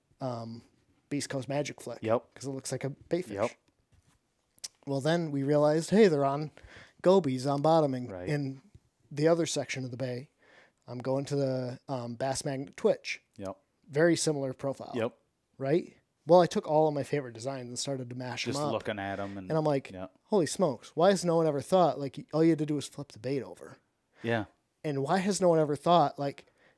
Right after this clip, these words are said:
Speaker 1: if you flip the bait over and give it two different profiles, now you're gonna pour your pa-, you're gonna pour your lures differently.
Speaker 2: Right.
Speaker 1: Your bait fish patterns have a dark back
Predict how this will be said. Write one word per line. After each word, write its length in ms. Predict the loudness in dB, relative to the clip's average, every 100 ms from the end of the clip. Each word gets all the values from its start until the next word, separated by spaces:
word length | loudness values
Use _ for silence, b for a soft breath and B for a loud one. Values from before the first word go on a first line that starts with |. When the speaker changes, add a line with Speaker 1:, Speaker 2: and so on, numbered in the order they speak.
| _ 2
Speaker 1:
if 160 | 2
you 60 | -2
flip 240 | 2 2
the 80 | 4
bait 180 | 4 6
over 280 | 4 0 -4
and 100 | 0
give 100 | -2
it 60 | 0
two 120 | -4
different 220 | -4 -8
profiles, 600 | -4 -2 0 -2 -6 -14 _ -4
now 460 | -2 0 0 -2 -6
you're 120 | 2
gonna 160 | 2 2
pour 600 | -6 -4 0 2 2 0
your 180 | -4 -6
pa-, 140 | -8 -10
you're 260 | -6 0
gonna 140 | 0 0
pour 360 | -4 2 2
your 160 | 2 0
lures 380 | -2 -4 -4 -8
differently. 540 | -14 -16 -20 -20 -16
Speaker 2:
Right. 260 | -8 -6 -6 b b
Speaker 1:
Your 120 | -8 0
bait 220 | 2 2
fish 200 | -2 -2
patterns 360 | -4 -2 -4
have 100 | -4
a 40 | -4
dark 380 | -2 -4 -4 -6
back 400 | -8 -10 -18